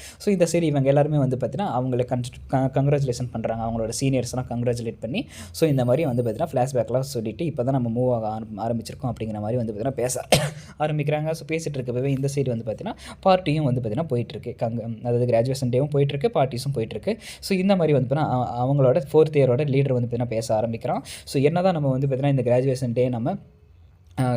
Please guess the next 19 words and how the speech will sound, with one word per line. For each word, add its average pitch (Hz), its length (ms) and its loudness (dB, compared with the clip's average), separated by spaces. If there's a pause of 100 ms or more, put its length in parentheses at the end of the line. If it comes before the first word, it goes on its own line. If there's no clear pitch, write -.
(120)
அ, 123 280 0
கரெக்டாக 127 400 2
முடிச்சாலும், 135 520 2 (220)
நம்ம 123 180 2 (340)
எவ்வளோ 139 320 6
பெரிய 135 260 2
ஃபைட் 143 220 2
போட்டு 139 240 -2
வந்திருந்தாலும், 123 680 0
நம்ம 135 260 0
வந்து 135 200 0
பார்த்தீங்கன்னா 123 200 0
இன்னும் 131 260 0
நெகட்டிவ்ல 120 480 0
தான் 117 120 -2
இருக்கோம். 110 320 -4
நம்ம 110 220 -4
இன்னமும் 139 280 2
மக்களுக்கு 127 460 0